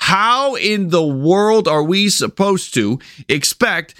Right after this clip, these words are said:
that this San Francisco team can make the postseason? They got two out of three from Cleveland. Good, you're supposed to do that. But then in Colorado, they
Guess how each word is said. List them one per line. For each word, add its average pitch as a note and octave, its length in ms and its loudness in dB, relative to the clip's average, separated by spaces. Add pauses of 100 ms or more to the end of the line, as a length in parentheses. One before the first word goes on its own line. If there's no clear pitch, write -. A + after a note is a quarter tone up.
that E3 140 0
this A3+ 240 0
San A#3+ 240 0
Francisco G3 560 0
team C3+ 300 -2
can C#3+ 240 0
make D3 240 -2
the C#3 100 -2
postseason? G#2 680 -4 (1200)
They C3+ 80 2
got D#3 240 -2
two F3 120 -2
out E3 120 0
of D3+ 80 -6
three D#3+ 160 0
from C#3+ 160 -4
Cleveland. G2 400 -2
Good, A#2 240 -2
you're A#2 60 -4
supposed C3+ 260 -2
to - 80 -10
do A2 80 0
that. F#2+ 280 -4 (400)
But D#3 340 -2
then A3 580 -2 (120)
in A3 360 -2
Colorado, G#3+ 960 0 (260)
they F#3 600 -2